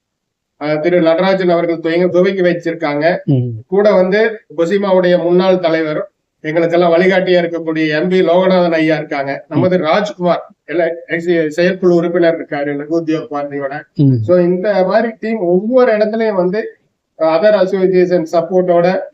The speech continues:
Speaker 1: நம்ம இயங்கிட்டு இருக்கிறோம். அங்கங்க நிகழ்ச்சிகள் நடந்துட்டு இருக்கு. இது வந்து தொழில், தொழில் முனைவோருக்கு மட்டும் இல்லாத தொழிலாளர்களுக்கும் ஒரு வந்-, ஒரு அவங்களுடைய உடல்கள், உடல் நலத்தை கருத்தில் கொண்டு பண்ணியிருக்கோம்.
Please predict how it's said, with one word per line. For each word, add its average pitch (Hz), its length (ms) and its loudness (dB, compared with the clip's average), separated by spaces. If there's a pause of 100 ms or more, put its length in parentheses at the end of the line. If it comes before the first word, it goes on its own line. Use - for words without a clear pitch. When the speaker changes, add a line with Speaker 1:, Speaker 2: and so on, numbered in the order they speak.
(300)
Speaker 1:
நம்ம 156 340 -2
இயங்கிட்டு 180 340 2
இருக்கிறோம். 160 420 -2 (320)
அங்கங்க 180 420 0
நிகழ்ச்சிகள் 180 520 0
நடந்துட்டு 160 340 0
இருக்கு. 180 440 -6
இது 175 240 2
வந்து 214 400 2 (300)
தொழில், 175 340 2
தொழில் 202 300 2
முனைவோருக்கு 220 520 2
மட்டும் 190 320 -4
இல்லாத 185 300 2
தொழிலாளர்களுக்கும் 208 1040 0
ஒரு 185 180 0
வந்-, 175 260 0 (140)
ஒரு 185 360 -2 (600)
அவங்களுடைய 185 500 2
உடல்கள், 202 720 2
உடல் 208 360 2
நலத்தை 196 460 -4 (120)
கருத்தில் 180 380 0
கொண்டு 175 600 0 (360)
பண்ணியிருக்கோம். 170 560 0